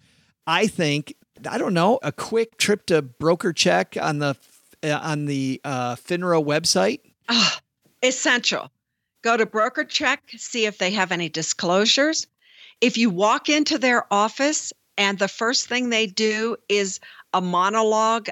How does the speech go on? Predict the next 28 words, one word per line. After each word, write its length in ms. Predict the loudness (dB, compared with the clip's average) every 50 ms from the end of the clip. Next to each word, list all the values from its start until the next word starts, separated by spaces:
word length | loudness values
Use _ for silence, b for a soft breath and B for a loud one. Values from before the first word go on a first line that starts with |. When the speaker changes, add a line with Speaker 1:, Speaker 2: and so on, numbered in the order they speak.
| -8 -6
Speaker 2:
about 340 | -4 0 0 0 0 -2 -4
themselves, 920 | -4 -4 -4 -4 -4 0 2 2 2 2 2 0 -4 -6 -12 -14 -14 _ _ _ _ _ _ _ _ _ _ _ _ _ _ _ -2
their 180 | 0 2 2 2
firm, 760 | 0 -2 -2 0 2 2 4 4 2 2 0 0 -2 -4 -8 B B B _ -2
their 140 | -2 -2
philosophy, 1080 | 0 0 -2 0 2 2 2 2 2 0 -2 -4 -6 -4 -2 0 2 2 2 2 0 -2 B B
how 160 | -2 0 0 0
great 400 | 0 0 0 2 2 0 0 0
they 220 | 0 0 2 2
are, 420 | 2 2 2 2 2 2 0 -2 B B B B B B B B B B _ _ _ _ _ _ -20 -8 -4 -4
turn 400 | -2 0 0 0 0 -2 -4 -4 -2
and 120 | -2 -2 0
walk 260 | 0 0 0 0 -2
away. 600 | -4 -4 -2 -2 0 0 0 0 -2 -4 -6 -10 -14 _ _
Just 280 | -2 -2 -2 -2 -2 -2
get 200 | 0 0 0 2
up 300 | 2 2 0 0 -2 -6 -6
and 180 | -6 -4 -4 -2
walk 320 | 0 0 0 0 -2 -2
out, 380 | 0 0 0 0 -2 -4 -8 -6 -4
because 340 | -4 -2 0 0 0 0 0
that 180 | 0 0 0
advisor 540 | 0 0 0 2 2 2 2 0 0 -2 -4
is 220 | -4 -4 -6 -4 -2
not 200 | 0 0 0 0
interested 560 | 0 -2 -4 -4 -6 -6 -6 -6 -6 -4 -4
in 160 | -4 -4 -2
you. 420 | -2 0 0 0 0 0 -2 -4